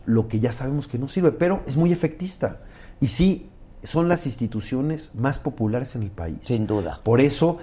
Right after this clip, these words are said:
Speaker 2: La
Speaker 1: para alguien
Speaker 2: Marina y
Speaker 1: como
Speaker 2: el ejército,
Speaker 1: pa-, claro,
Speaker 2: claro.
Speaker 1: para algo, para alguien como Andrés era una tentación tenerlas ahí. Las va a usar, aunque el resultado sea más violaciones a derechos humanos, más ga-,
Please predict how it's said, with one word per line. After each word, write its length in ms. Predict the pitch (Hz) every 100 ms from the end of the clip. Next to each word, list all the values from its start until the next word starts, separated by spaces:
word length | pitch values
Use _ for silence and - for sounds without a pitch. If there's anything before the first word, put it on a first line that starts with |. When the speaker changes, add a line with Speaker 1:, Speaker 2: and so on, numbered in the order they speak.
| -
Speaker 2:
La 160 | 113 117
Speaker 1:
para 120 | 131
alguien 260 | 151 160
Speaker 2:
Marina 120 | 123 143
y 60 |
Speaker 1:
como 80 | 147
Speaker 2:
el 60 | 151
ejército, 280 | 165 214 175
Speaker 1:
pa-, 100 | -
claro, 280 | 120 139 147
Speaker 2:
claro. 100 | -
Speaker 1:
para 140 | 104 107
algo, 300 | 135 139 131
para 80 | 131
alguien 180 | 147
como 140 | 139 139
Andrés 260 | 131 147
era 100 | 143
una 160 | 139 143
tentación 480 | 131 117 117 139 139
tenerlas 360 | 139 135 139
ahí. 240 | 139 151 151
Las 180 | 117 104
va 60 |
a 40 | 147
usar, 460 | 156 151 143 - -
aunque 540 | 151 185 - 202 208 - - - -
el 140 | 117 107
resultado 640 | 107 - 107 - 135 139
sea 180 | - 117
más 220 | 123 120
violaciones 420 | 113 101 117 113
a 60 | 92
derechos 280 | 98 - 92
humanos, 280 | 104 117
más 120 | 107 -
ga-, 160 | 175